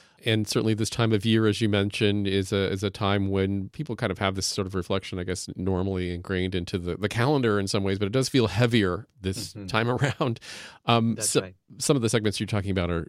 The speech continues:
Speaker 1: changing the stories you tell about ourselves, to how we talk about our lives. Can you explain that to someone who may not be aware of what that means?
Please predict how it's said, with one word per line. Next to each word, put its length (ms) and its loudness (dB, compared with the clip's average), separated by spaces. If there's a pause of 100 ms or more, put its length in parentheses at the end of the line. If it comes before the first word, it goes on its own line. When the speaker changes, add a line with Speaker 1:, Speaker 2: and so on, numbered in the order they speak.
(100)
Speaker 1:
changing 420 2
the 80 0
stories 560 0
you 80 -6
tell 260 -4
about 240 -2
ourselves, 600 -4
to 140 -6
how 220 -4 (140)
we 240 -8 (100)
talk 220 0
about 160 0
our 120 -2
lives. 520 -2 (720)
Can 160 0
you 120 0
explain 280 0
that 120 2
to 60 -2
someone 220 2
who 80 4
may 160 4
not 260 2
be 300 2 (100)
aware 600 0
of 240 -4
what 220 -2
that 180 0
means? 640 -4